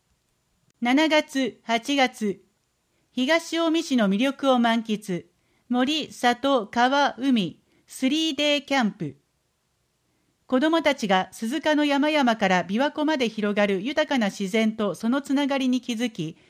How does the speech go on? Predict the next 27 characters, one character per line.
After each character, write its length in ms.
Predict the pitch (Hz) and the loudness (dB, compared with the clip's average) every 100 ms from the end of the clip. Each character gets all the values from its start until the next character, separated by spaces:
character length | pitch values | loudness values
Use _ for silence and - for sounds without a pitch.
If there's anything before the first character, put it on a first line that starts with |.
| - | -12
そ 180 | - | -8
こ 140 | 240 302 | -4 0
に 140 | 302 | -2
積 260 | 277 262 285 | 0 0 0
み 20 | |
重 200 | 294 311 | -2 0
ね 140 | 294 | 0
ら 100 | 302 | 0
れ 100 | 294 | 0
て 140 | 247 196 | -2 -6
き 100 | - | -2
た 200 | 185 175 | -2 -2
歴 300 | 180 196 285 | -2 -4 -6
史 140 | - | -4
や 140 | 294 285 | -2 -2
文 240 | 311 294 | -2 0
化 120 | 240 | 0
の 140 | 185 180 | 0 -2
奥 160 | 180 | -4
深 240 | 269 277 277 | -6 -4 -2
さ 180 | 214 | 0
を 60 | 180 | -2
知 160 | 175 202 | -4 -6
る 100 | 220 | -4
こ 140 | 208 | -4
と 140 | 208 | -4
で、 200 | 165 151 | -4 -8